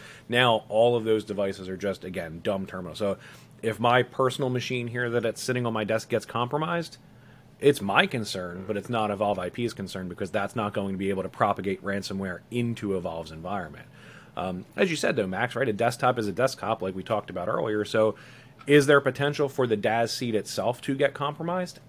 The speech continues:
Absolutely. Just like there's potential for any desktop to get compromised. But the thing that we have to remember is, since it is easier now to manage our desktops because we have all of those desktops in one place with a single management structure over them,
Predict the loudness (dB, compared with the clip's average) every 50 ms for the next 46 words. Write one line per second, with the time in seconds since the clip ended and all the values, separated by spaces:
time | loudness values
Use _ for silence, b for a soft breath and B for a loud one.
0 | -20 -10 2 4 4 4 4 -2 -4 -4 -4 -4 -4 -6 -10 -12 -12 0 4 4
1 | 4 6 4 2 4 4 2 2 0 -4 -10 -14 -4 -2 -2 0 0 -2 -4 -2
2 | -2 -4 -4 -2 -2 -2 -2 -2 -2 -4 -6 -8 -8 -10 -10 -10 -12 -12 -10 -10
3 | -10 -10 -12 -14 -14 -14 -14 -16 -14 -14 -16 -18 -20 -20 B B B B B B
4 | B B B B B B -14 -2 -2 -2 -2 -2 -4 -4 -2 -2 0 2 2 2
5 | 2 2 0 0 0 0 0 0 2 2 2 2 2 2 0 -4 -8 B B B
6 | B B B B B -12 -10 -8 -2 0 2 2 2 2 0 2 2 2 2 0
7 | -4 -6 -6 -2 -2 -2 -2 -2 -2 0 0 0 0 0 0 -2 -2 -4 -4 -4
8 | -2 -2 -2 -2 -2 -2 -2 -4 -4 -2 -2 -2 -2 -2 0 0 0 0 0 -2
9 | -4 -4 -4 -4 -6 -10 -14 -10 -8 -8 -8 -8 -8 2 4 6 6 6 2 -2
10 | -4 -4 -2 0 2 2 2 2 2 0 -2 -4 -6 -10 -14 -8 0 4 6 6
11 | 6 4 4 2 0 0 0 0 -2 -4 -4 -4 -4 -4 -4 -6 -10 -8 -6 -6
12 | -4 -2 -2 -2 -2 -4 -4 -2 -2 -2 -4 -4 -8 -10 -8 -6 -6 -4 -4 -4
13 | -4 -4 -4 -6 -6 -6 -8 -10 -10 -8 -6 -6 -6 -6 -6 -8 -8 -8 -6 -4
14 | -2 0 0 0 -2 -2 -6 -8 -8